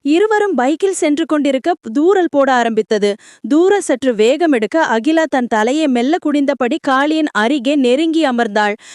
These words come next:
காளி அதன் பிறகு தன்னுடைய பைக்கை சற்று வேகமாக செலுத்தினாள்.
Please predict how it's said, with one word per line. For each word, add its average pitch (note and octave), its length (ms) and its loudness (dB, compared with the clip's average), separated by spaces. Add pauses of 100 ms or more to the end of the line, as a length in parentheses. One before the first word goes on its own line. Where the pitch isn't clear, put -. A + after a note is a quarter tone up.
(120)
காளி F4 400 2
அதன் D4 200 0
பிறகு C4+ 280 0
தன்னுடைய B3+ 460 0
பைக்கை B3 300 -2
சற்று C4 400 -2
வேகமாக C4 560 0
செலுத்தினாள். G#3 560 -2